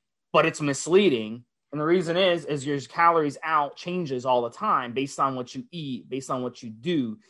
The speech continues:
based on your hormones, based on all kinds of things. So it's impossible to count calories and have success long-term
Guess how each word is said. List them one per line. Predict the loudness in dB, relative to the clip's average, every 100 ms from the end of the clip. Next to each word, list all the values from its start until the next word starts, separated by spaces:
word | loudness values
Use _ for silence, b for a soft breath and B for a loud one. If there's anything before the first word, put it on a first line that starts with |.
| b -4
based | -4 2
on | 0 0
your | -6
hormones, | 2 4 6 2 -4 -8 -16 _
based | -2 -2 2
on | 4 4
all | 4 -2
kinds | -4 -14 -6 -4 -2
of | -6
things. | -10 -16 -18 _ _ _
So | -2
it's | 0
impossible | 0 -4 0 6 6 6 2 0 -2 -2 -6 _ _ _
to |
count | -6 2 2 2
calories | -2 4 4 4 0
and | -6
have | -14 -14
success | -16 -8 0 0 0 -6 -6
long-term | -6 -6 -2 0 0 -2